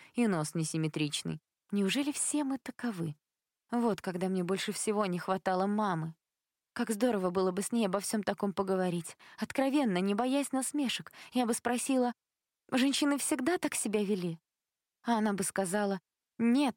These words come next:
раньше жилось проще, а из-за социальных сетей, селфи, фотографий, моделей стало гораздо хуже». Или наоборот:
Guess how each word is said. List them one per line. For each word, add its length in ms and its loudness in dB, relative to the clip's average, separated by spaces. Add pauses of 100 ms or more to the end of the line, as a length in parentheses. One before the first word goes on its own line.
раньше 400 0
жилось 380 0
проще, 500 -4 (220)
а 100 -2
из-за 160 0
социальных 540 -2
сетей, 440 0
селфи, 460 -2
фотографий, 640 -2
моделей 640 -2
стало 320 0
гораздо 460 -2
хуже». 360 -10 (300)
Или 160 4
наоборот: 560 0